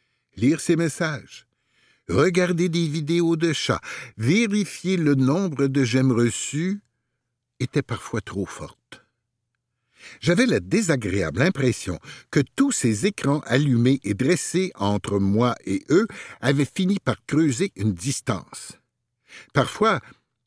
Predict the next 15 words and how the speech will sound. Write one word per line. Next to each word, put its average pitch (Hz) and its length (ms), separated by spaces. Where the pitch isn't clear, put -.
un 170 140
élève 196 340
riait 123 480
en 117 200
regardant 101 560
son 98 300
ordinateur, 98 800
ou 196 140
des 143 220
visages 123 500
autour 120 360
de 110 120
lui 107 300
s'éclairaient 175 520
soudain, 160 380